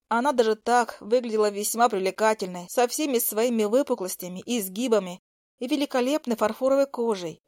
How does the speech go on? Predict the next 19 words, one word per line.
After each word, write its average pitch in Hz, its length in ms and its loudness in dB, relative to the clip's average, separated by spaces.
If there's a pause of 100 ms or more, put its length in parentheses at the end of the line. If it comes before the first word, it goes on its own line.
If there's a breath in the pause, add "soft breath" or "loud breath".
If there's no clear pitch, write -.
Ей 269 260 -2
говорить 277 440 2
ничего 196 400 -2
не 233 120 0
надо. 185 420 -4 (340)
Вот 196 380 -2
кто 196 180 -2
точно 240 480 0
станет 220 380 -2
звездой 190 480 2
пятого 185 480 0
курса. 170 520 -4 (920)
«Литоника, 165 960 0 (180)
я 170 300 2
хотел 196 360 0
бы 156 120 0
с - 100 -6
вами 175 240 0
поговорить», 160 800 2